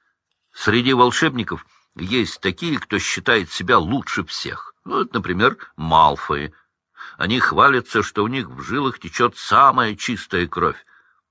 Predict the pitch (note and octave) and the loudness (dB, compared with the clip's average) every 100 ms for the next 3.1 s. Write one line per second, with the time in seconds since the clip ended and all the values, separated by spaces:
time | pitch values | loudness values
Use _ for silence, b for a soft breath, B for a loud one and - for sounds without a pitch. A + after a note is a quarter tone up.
0 | _ _ _ _ D#2 E2+ F2+ D2+ - - | _ _ _ _ -4 0 0 -2 -8 -10
1 | - - D#2+ C2+ A1+ - - - B2 - | -10 -4 -2 -2 -6 -16 -14 -10 -8 -8
2 | C#3+ C3+ C3 D#3 E3+ - - G#2+ C3 A#2+ | -4 -4 -4 -6 -8 -6 -4 -2 -2 -2
3 | A#2+ | -6